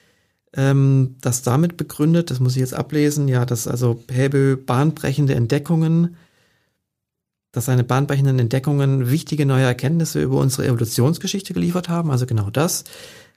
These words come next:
aber eben auch, dass man, dass bestimmte Geninformationen, die uns eben der Neandertaler zum Beispiel hinterlassen hat, auch n-,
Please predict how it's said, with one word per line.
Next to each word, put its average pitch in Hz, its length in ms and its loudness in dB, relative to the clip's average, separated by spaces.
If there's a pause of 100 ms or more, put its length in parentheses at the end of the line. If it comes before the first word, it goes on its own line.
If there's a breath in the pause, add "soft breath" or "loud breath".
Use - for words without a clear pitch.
(120)
aber 143 240 0
eben 131 260 0
auch, 160 380 2
dass - 520 -2 (720)
man, 135 480 -2 (500)
dass 127 160 -4
bestimmte 156 400 0
Geninformationen, 170 1400 0 (320)
die 143 120 -2
uns 165 180 0
eben 156 220 2
der 143 120 0
Neandertaler 151 600 0
zum 147 160 -2
Beispiel 147 220 -2
hinterlassen 143 500 -2
hat, 147 180 -4 (720 soft breath)
auch 135 300 -4
n-, - 240 -2